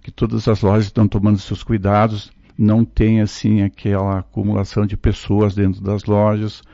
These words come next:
é, usando todos, usando máscara, é, o distanciamento, enfim.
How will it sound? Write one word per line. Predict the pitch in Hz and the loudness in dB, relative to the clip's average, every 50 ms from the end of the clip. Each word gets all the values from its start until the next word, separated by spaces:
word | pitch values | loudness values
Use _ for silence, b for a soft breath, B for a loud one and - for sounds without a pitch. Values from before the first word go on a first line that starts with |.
| B B B B B B B - | B B B B B B B -6
é, | 98 98 92 98 95 | -2 0 0 0 0
usando | 98 110 110 95 98 110 110 110 113 107 101 | 0 -2 -2 -2 0 0 0 0 0 -2 -4
todos, | - _ - 117 110 113 107 107 104 90 - | -10 _ -2 0 0 0 0 -2 -4 -2 -2
usando | 107 98 95 104 104 104 104 98 | -4 0 2 2 4 4 4 4
máscara, | 95 101 101 101 98 104 101 - - - 107 101 95 98 101 - 101 101 98 98 98 95 95 95 92 98 | 2 2 2 4 2 2 0 -2 -6 -4 -2 0 0 0 -2 -2 -2 0 0 2 2 2 2 2 0 0
é, | - 120 | -2 -4
o | |
distanciamento, | 110 98 95 - - - 110 110 - 110 110 107 104 104 107 110 110 107 - - 117 | -4 -4 -8 -4 -2 0 0 0 2 2 2 4 4 4 4 4 2 0 -2 -2 -2
enfim. | 113 - - - 120 123 117 107 92 | -2 -2 -2 2 4 4 4 4 2